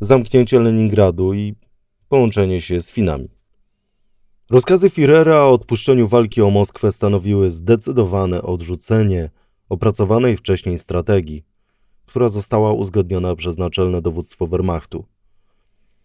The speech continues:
Zresztą wydaje się, że właśnie od Krymu zaczął się poważny konflikt generała Franza Heldera z militarnym ignorantem, jakim był z pewnością Hitler.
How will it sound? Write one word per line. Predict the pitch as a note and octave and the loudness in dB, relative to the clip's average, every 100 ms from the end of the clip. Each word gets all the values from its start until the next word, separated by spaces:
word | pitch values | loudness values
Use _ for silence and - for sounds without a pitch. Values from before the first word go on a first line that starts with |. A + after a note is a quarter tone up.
| _ _ _ _ | _ _ _ _
Zresztą | A#2+ D#3+ - E3+ | 0 0 2 2
wydaje | B2+ C3+ C3+ B2+ | 4 6 6 6
się, | A#2+ | 2
że | G#2 | -2
właśnie | G2+ G#2 - F#2+ | 0 0 0 -2
od | F2 - | -2 0
Krymu | A#2 A#2 G#2 G#2 B2+ B2 | 4 6 6 4 2 0
zaczął | G2+ F2+ G2+ | -2 -2 -4
się | F#2+ G2 F#2 E2+ | -4 -2 -2 -2
poważny | G2 F#2 F2+ F#2 | -2 0 0 -2
konflikt | - A2+ A#2 G#2 E2+ D#2+ - | 0 2 2 -2 -8 -10 -6
generała | G2 F#2+ F#2 F2+ E2+ D#2+ | -2 0 0 0 0 -2
Franza | D#2+ G2 F2+ F#2+ F2+ | -4 -4 -4 -2 -2
Heldera | F#2 F2+ G2 G2 F#2+ | -2 0 0 0 -2
z | F2 | -2
militarnym | F#2+ G2+ A2 G#2+ G#2 G#2 | -4 -2 0 2 2 0
ignorantem, | G2+ A#2+ C3+ B2 F#2 D#2+ | 2 2 2 2 -2 -4
jakim | F2 C3 B2+ | -6 -6 -4
był | G2+ C3 | -2 -4
z | |
pewnością | - B2 F2+ C#2 - F2 - | -4 -4 -4 -8 -8 -8 -10
Hitler. | F2 D#2+ C2 | -12 -10 -12